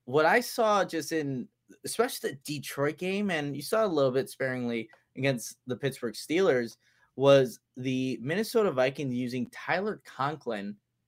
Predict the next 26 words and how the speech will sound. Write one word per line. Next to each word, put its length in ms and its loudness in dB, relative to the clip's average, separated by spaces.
really 260 6
over 240 6
the 80 -2
middle 240 2
of 80 2
the 60 -2
field, 360 -2
their 140 -4
tight 340 -2
end. 320 0
So 460 2
whether 300 8
that 300 6
is 480 4
whoever's 420 2
playing 260 -4
linebacker, 680 -4
um, 300 -2
for 120 -6
the 80 -2
Bears 300 0
nowadays, 560 0
whether 200 4
it's 100 -2
an 100 -2
Alec 320 4